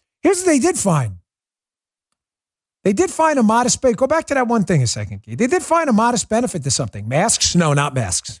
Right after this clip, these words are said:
<laughs> No. I haven't heard anything about that. They did find out that hand washing, hand hygiene showed a modest benefit.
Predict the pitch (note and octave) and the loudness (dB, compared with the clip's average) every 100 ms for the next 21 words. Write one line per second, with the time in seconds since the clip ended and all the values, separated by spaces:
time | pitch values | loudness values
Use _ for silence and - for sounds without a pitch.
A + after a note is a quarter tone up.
0 | _ E3 - - - _ _ _ C#3 G#2 | _ -6 -4 -6 -10 _ _ _ -2 -2
1 | - _ _ _ _ _ _ _ _ _ | -6 _ _ _ _ _ _ _ _ _
2 | - F#3+ G#3+ G#3+ G3+ G#3 G3 F#3 G3+ D#3 | -20 -16 -6 -2 -2 -2 -6 -10 -6 -6
3 | G2+ _ _ _ _ _ _ _ _ - | -8 _ _ _ _ _ _ _ _ -2
4 | B3 E4 - D4+ C4+ A#3+ A3 E3+ C#4 F#4+ | 0 0 0 0 0 0 0 0 2 2
5 | B3+ A2+ F2+ - F#2 - C4 D4 D3 C#3 | 0 0 -4 -10 -10 -6 -2 2 2 0
6 | A#2 C3+ D3+ - F#3+ F#3+ F#3+ G3 - B3+ | 0 0 2 2 2 2 0 -2 -4 -4
7 | C#4 - | -4 -6